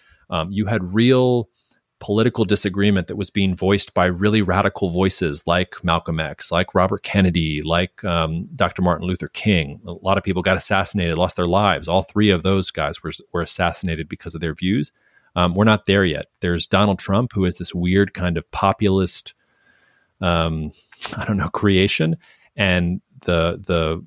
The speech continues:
the liberal opposition is led by Joe Biden, who's a centrist, whose only position, it seems to me, is that he's not Donald Trump. Um, and the Democrats don't seem to have realized that a, a negative campaign, and I don't mean like a negative anti-Trump campaign, I mean a campaign that is,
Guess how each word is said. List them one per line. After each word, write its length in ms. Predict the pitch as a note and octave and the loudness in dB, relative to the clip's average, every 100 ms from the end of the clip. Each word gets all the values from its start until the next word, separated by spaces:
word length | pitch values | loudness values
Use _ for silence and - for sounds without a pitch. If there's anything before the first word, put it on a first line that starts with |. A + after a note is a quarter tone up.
| C#3+ | -6
the 140 | F#2+ | -2
liberal 480 | F2 A2 A2+ G2 F2 | 0 2 4 4 2
opposition 580 | F#2 F#2+ F2+ A2+ - F#2 | 0 0 0 0 2 0
is 140 | E2+ | 0
led 180 | F#2 F#2 | 0 2
by 200 | F2 F2 | 2 2
Joe 200 | G2+ F#2 | 2 2
Biden, 440 | F2+ F2+ E2 D2 - | 2 2 0 -8 -8
who's 120 | E2+ | -6
a 40 | |
centrist, 640 | E2+ A2 G#2 - A#2 - | -2 0 0 2 0 0
whose 400 | - F2 E2+ D#2+ - | -2 -2 -2 -6 -8
only 240 | G2+ G2+ G2+ | -2 0 2
position, 460 | - F#2 F#2 - | 0 0 0 0
it 120 | E2+ | -2
seems 200 | - F#2+ | 0 0
to 100 | - | 2
me, 180 | G#2 C3 | 2 4
is 120 | G2+ | 2
that 120 | - E2+ | 0 -2
he's 160 | F2 | -2
not 280 | F#2 F#2 - | 2 2 2
Donald 280 | F2+ E2 D2+ | 0 0 -4
Trump. 360 | - F#2 D2 _ _ _ _ _ _ | -2 -2 -2 _ _ _ _ _ _
Um, 400 | E2 D#2+ D2+ D#2+ | -2 0 -2 -8
and 120 | F#2 E2 | -6 -2
the 40 | |
Democrats 480 | G2 G2+ - F2 - | 2 0 2 -2 2
don't 180 | G2 F#2+ | 0 2
seem 160 | G2+ | 0
to 100 | F2+ | 0
have 100 | E2+ | 0
realized 500 | E2 F#2+ F#2 E2+ D#2+ | 2 2 2 2 -2
that 120 | - - - _ _ | -6 -8 -16 _ _
a, 200 | - E2+ | -6 -4
a 100 | F#2 | -2
negative 520 | E2+ F#2+ G2+ F#2 F2 | 0 2 2 2 0
campaign, 760 | - F2+ E2+ - G#2+ D#2 D#2+ G2+ - | -2 -4 -2 0 2 2 -4 -10 -6
and 120 | E2+ | -2
I 60 | F2 | 2
don't 160 | F#2+ | 2
mean 140 | F#2 F2 | 0 -2
like 160 | D#2+ | -2
a 40 | E2 | -2
negative 380 | F2 D#2+ E2+ | -2 -2 -4
anti-Trump 480 | E2 E2 - - F2 | -4 -6 -8 -4 -4
campaign, 400 | - E2 D#2 E2 | -4 -8 -6 -2
I 80 | D#2 | -2
mean 160 | E2 E2 | 0 -2
a 60 | |
campaign 480 | - F#2+ E2+ F#2 F2 | -2 -2 0 0 0
that 120 | E2 | -2
is, 140 | F2+ | -4